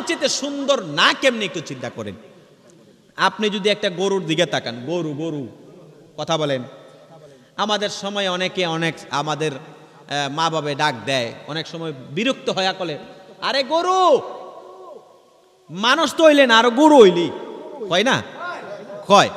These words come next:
কিন্তু মা বাবা যদি কোনো সময় রাগ হইয়া সন্তানরে এই কথাটা বলে ফেলে, তাহলে আল্লাহ তাআলা মা বাবার ডাক ডাইরেক্টলি আল্লাহ তাআলা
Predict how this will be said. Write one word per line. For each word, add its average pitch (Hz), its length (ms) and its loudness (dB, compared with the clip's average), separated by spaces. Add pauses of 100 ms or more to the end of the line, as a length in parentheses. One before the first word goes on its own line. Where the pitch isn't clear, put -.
(960)
কিন্তু 190 200 -4
মা 190 280 0
বাবা 262 220 0
যদি 220 280 -6
কোনো 220 160 -8
সময় 208 440 -6
রাগ 175 360 -2
হইয়া 170 340 0 (160)
সন্তানরে 190 580 -6
এই 262 200 -2
কথাটা 185 320 -2
বলে 175 280 2
ফেলে, 139 360 -4 (680)
তাহলে 185 280 2
আল্লাহ 208 340 0
তাআলা 170 400 0 (380)
মা 190 340 0
বাবার 233 300 0
ডাক 185 180 0 (280)
ডাইরেক্টলি 330 480 4
আল্লাহ 277 220 2
তাআলা 226 220 2